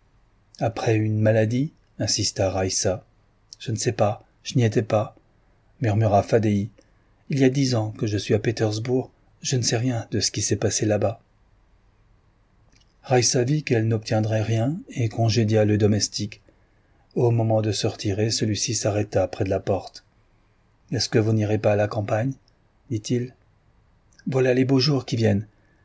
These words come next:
et l'intendant n'est pas fameux là-bas. Vous qui vous entendez si bien diriger un ménage, madame, vous feriez beaucoup de bien au domaine si vous y alliez. »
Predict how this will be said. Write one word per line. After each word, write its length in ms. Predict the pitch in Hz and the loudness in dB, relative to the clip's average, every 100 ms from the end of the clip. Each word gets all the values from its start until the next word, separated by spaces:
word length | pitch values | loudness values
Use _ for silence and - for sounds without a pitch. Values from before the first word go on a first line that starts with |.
| _ _ - | _ _ -4
et 100 | 123 | -2
l'intendant 580 | 123 123 123 117 135 | -2 0 0 2 4
n'est 120 | 131 123 | 4 2
pas 140 | 127 | 0
fameux 300 | - 131 131 | 0 2 4
là-bas. 360 | 104 92 - - _ _ _ _ - | 4 0 -4 -10 _ _ _ _ -6
Vous 240 | 120 123 | 2 2
qui 140 | 110 110 | 2 -2
vous 180 | 110 104 | 0 0
entendez 420 | 107 104 101 110 | -2 -2 0 -2
si 200 | - 107 | -2 -2
bien 240 | 104 110 | 0 0
diriger 360 | 104 110 107 104 | 0 0 0 2
un 60 | |
ménage, 440 | 107 110 110 113 107 | 2 2 2 0 0
madame, 420 | 107 107 110 110 - _ _ - - | 0 2 2 0 -6 _ _ -14 -4
vous 80 | 110 | -4
feriez 400 | - 113 113 110 | 0 0 0 0
beaucoup 360 | 139 117 113 | -4 -4 -2
de 120 | 117 | 0
bien 200 | 110 123 | 0 0
au 100 | 139 | 0
domaine 400 | 110 104 101 92 | 0 0 0 -2
si 200 | 90 - | -2 -2
vous 300 | 104 104 92 | -2 -2 0
y 40 | 101 | 0
alliez. » 380 | 98 98 98 | 2 2 -2